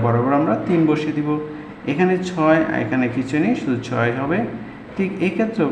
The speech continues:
হবে ছয়, এখানে ছয় আর পাঁচ যোগ করলে এগারো হয়। এগারো নামবে এক, হাতের আছে এক, তিন আর একে কত? চার। তো আমরা এখানে চার বসিয়ে দিলাম। এখানে আছে হলো দুই, আর এখানে আছে তিন। ওকে, আমাদের কাজ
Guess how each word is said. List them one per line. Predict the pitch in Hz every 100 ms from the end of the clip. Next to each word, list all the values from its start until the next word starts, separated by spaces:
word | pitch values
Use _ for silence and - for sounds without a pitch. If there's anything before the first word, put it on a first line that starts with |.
| 131
হবে | 120 143 226 - - - - -
ছয়, | - 127 147 214 208 156
এখানে | 190 190 185
ছয় | - 190 202 196
আর | 139 -
পাঁচ | 131 131 135
যোগ | 156 160
করলে | 180 180
এগারো | 175 180 170
হয়। | 170 175 175 - - - 147
এগারো | 175 196 196 143
নামবে | 117 131 117 165
এক, | 185 -
হাতের | 127 120 110 107
আছে | 107 101
এক, | 98 - -
তিন | - 123
আর | 127
একে | 131 151 151
কত? | 151 147 -
চার। | 160 160 - - - - - -
তো | 185 156
আমরা | 127 113
এখানে | 117 113 110
চার | 110 107
বসিয়ে | 107 107 107
দিলাম। | 131 151 208 220 208 - - - - - 165
এখানে | 175 214 208
আছে | 208 202
হলো | 175 139 131 -
দুই, | 196 180 147 202 - -
আর | 107 113
এখানে | 127 123 127
আছে | 127 180 247 233 - - - - -
তিন। | 247 190 110 110 - - -
ওকে, | 175 -
আমাদের | 190 196 190
কাজ | 180